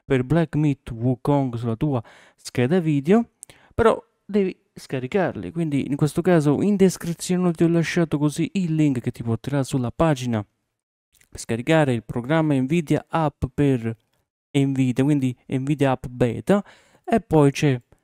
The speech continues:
A M D Software Adrenaline, è proprio come Nvidia per scaricare i driver e soprattutto modificare anche la grafica ai giochi. Quindi in questo caso se hai Nvidia scarica così la beta.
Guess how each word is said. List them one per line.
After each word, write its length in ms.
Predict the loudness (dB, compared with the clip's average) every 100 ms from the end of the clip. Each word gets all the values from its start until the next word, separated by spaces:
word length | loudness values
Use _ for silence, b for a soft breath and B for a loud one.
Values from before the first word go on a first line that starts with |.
| _ -2
A 180 | 0
M 100 | 2
D 280 | 0 0 -2
Software 680 | -2 0 0 0 -2 0 2
Adrenaline, 680 | 4 4 2 0 -2 -6 -8 -2
è 180 | 0 0
proprio 380 | 4 4 6 2
come 380 | 0 -2 -6 -12 _ _ _ -6 -2
Nvidia 540 | -2 -2 -2 2 0 0 _ _ _ _ _ _ -8
per 100 | -4
scaricare 840 | 2 2 2 0 0 -4 -6 -10 _ _ -4
i 100 | -2
driver 600 | 2 2 2 0 -2 -2
e 120 | -2 2
soprattutto 520 | 4 4 0 -4 -2
modificare 600 | 0 2 0 0 0 0
anche 280 | -2 -2 -2
la 140 | 0
grafica 560 | 0 -2 -4 -6 -6 -2
ai 180 | 0 0
giochi. 520 | -2 -4 -4 -10 -12 _ _ _ _ _ _ _ _
Quindi 220 | -2 0 0
in 40 |
questo 220 | -4 -4
caso 240 | 0 0 0
se 200 | 0 0
hai 220 | 0 0
Nvidia 520 | -2 0 0 2 2
scarica 420 | 2 2 2 2
così 320 | 0 0 0 -2
la 180 | -2
beta. 560 | -2 0 0 0 -2